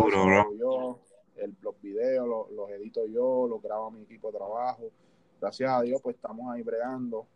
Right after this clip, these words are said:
Speaker 2: eh, eh, y el favor de Dios, pues, nos tiene, nos tiene comiendo, como digo yo, y pagando los biles.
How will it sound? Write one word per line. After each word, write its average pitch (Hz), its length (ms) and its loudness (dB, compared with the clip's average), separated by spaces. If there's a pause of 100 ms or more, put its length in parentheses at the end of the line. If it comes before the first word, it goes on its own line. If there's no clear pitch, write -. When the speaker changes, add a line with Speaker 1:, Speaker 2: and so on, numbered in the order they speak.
(120)
Speaker 2:
eh, 95 280 -10 (180)
eh, 92 260 -14 (440)
y - 60 -6
el 95 80 -4
favor 101 320 -2
de 104 140 -2
Dios, 120 260 0 (640)
pues, 101 100 -4
nos 104 200 -12
tiene, 110 400 -2 (340)
nos - 140 -20
tiene 107 200 -4
comiendo, 117 540 2
como 101 260 -10
digo 107 220 0
yo, 117 100 0
y 123 60 -2
pagando 104 400 -4
los 107 180 -2
biles. 127 320 2